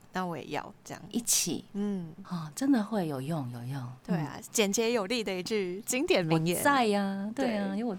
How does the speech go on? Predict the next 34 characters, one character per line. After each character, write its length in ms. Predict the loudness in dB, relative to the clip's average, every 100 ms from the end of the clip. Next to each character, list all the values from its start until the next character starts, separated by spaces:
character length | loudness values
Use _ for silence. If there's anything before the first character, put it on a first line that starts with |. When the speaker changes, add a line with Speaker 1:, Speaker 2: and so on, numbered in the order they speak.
| -2
Speaker 2:
在 200 | 0 0
嘛。 340 | -2 -4 -4 -4 -4
Speaker 1:
<laughs> 300 | -6 -14 -6
Speaker 2:
一 80 | -4
起， 280 | 0 0 -2
一 60 | 0
起。 300 | -2 -2 -8 -14 -2
接 180 | 2 4
下 140 | 2
来 80 | 0
是 160 | -2 -2
宣 260 | 2 4
灵， 320 | 6 6 4
她 180 | 2 2
说 160 | 2 2
在 200 | 4 2
团 260 | 2 0
番， 320 | 0 0 0 -4 -8 -16 -10
海 180 | -4 0
人 220 | 2 2
对 200 | 4 2
子 160 | 4 2
耀 180 | 2
说 380 | 0 0 0 -2 -8 -18 -20 -20 -14
：“谢 220 | 2 4
谢 200 | 6 6
你 320 | 6 4 2 0
总 220 | 0 0
是 240 | 0 0 2
对 160 | 4
我 140 | 2 2
很 200 | 2 2
温 180 | 4 4
柔。” 300 | 2 0